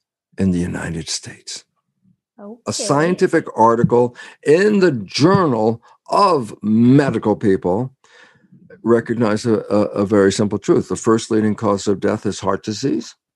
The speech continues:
Speaker 2: Mm-hmm.
Speaker 1: The second leading cause of death is cancer.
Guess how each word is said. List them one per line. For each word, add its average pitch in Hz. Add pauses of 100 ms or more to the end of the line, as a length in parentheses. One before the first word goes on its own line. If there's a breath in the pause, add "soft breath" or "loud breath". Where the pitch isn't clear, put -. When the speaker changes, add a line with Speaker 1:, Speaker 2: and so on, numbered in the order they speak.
(180)
Speaker 2:
Mm-hmm. 196
Speaker 1:
The 202
second 113
leading 107
cause 101
of 92
death 98
is 95 (120)
cancer. 104